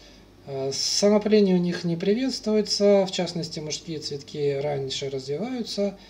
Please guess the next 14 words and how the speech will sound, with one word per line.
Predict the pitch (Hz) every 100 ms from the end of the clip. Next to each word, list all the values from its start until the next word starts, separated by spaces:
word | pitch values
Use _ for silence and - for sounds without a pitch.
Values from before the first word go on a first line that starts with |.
| - - -
и | 165 160 160
альтения | 151 156 151 208 185 160
вообще | 143 139 156
двудомная. | 127 123 120 104 107 - - - - - - - - - - - - - -
Плоды | 175 202 208 254 233 202
падают | 196 196 180 170 170
на | 170
дно | 180 247 247
обычно, | 190 185 - 175
но | 175
могут | 190 175 147
переноситься | 160 160 160 - - 147
водными | 147 139 139
потоками. | 139 156 - 220 208 185 185 180